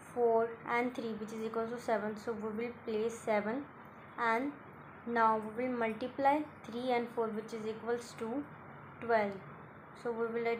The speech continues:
twelve below seven. So the answer is seven upon twelve. Using the same method,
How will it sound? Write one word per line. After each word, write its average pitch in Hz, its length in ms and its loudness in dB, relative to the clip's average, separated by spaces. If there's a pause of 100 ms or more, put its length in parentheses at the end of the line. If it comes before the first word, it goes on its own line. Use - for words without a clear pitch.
(100)
twelve 233 320 4
below 220 240 0
seven. 196 400 -2 (500)
So 240 80 -2
the 240 100 6
answer 233 340 2
is 247 220 2
seven 233 400 2
upon 226 400 2 (160)
twelve. 185 160 -4 (1400)
Using 240 300 0
the 269 80 2
same 262 300 0
method, 247 400 2